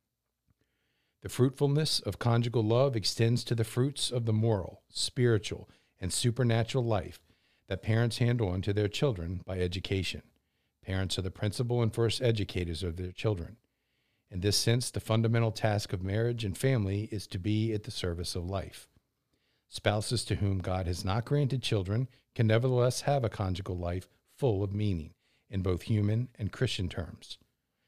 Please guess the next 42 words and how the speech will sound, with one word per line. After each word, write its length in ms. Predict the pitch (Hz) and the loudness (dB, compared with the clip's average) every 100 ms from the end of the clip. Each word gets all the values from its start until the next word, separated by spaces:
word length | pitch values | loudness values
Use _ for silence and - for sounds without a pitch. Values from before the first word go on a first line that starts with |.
| _ | _
Their 100 | - | -2
marriage 460 | 90 90 92 113 - | 0 2 2 0 -2
can 180 | 104 95 | -2 0
radiate 580 | 98 101 101 104 110 - | 0 0 0 0 -2 -6
a 60 | |
fruitfulness 600 | - 131 120 - 95 95 | -10 -6 -6 -4 -2 -2
of 120 | 101 - | -4 -6
charity, 560 | - 123 107 73 76 _ _ _ | 0 2 2 0 -10 _ _ _
of 140 | - 85 | -12 -6
hospitality, 840 | 90 - 87 - 101 104 120 123 - _ - | -6 -6 -8 -4 0 0 0 -2 -6 _ -4
and 100 | 110 | -2
of 100 | 110 | 0
sacrifice. 800 | 117 92 - - - - - - _ _ _ _ _ _ _ _ _ | 0 0 -2 -12 -12 -10 -10 -12 _ _ _ _ _ _ _ _ _
Christ 340 | - 120 127 | 0 2 2
chose 320 | - 151 143 - | 2 4 2 0
to 100 | 110 | -2
be 120 | 101 | -2
born 340 | 90 92 95 | -2 -2 0
and 140 | 110 104 | 0 0
grow 240 | 98 98 | -2 0
up 260 | 95 120 - _ | 0 -2 -8 _
in 100 | 101 | -6
the 80 | 92 | -4
bosom 420 | 90 104 127 123 | -2 0 2 2
of 60 | 113 | 0
the 100 | 101 | 0
Holy 260 | 117 123 | 0 0
Family 440 | 110 101 101 104 104 | 0 -2 0 0 0
of 80 | |
Joseph 420 | 95 92 92 - - | 0 -2 -2 -4 -6
and 140 | 90 | -4
Mary. 380 | 92 90 80 - _ _ _ _ _ | -2 -4 -6 -14 _ _ _ _ _
The 80 | 98 | -6
church 380 | - 123 - | 0 0 0
is 160 | 131 107 | -2 2
nothing 480 | 127 117 - 78 85 - | 4 4 0 -8 -10 -6
other 180 | 98 95 | -2 -2
than 140 | 95 | -2
the 80 | 92 | -2
family 400 | - 92 90 95 | -2 -2 0 -2
of 160 | 90 | -4
God. 380 | 92 85 80 - | -4 -6 -8 -16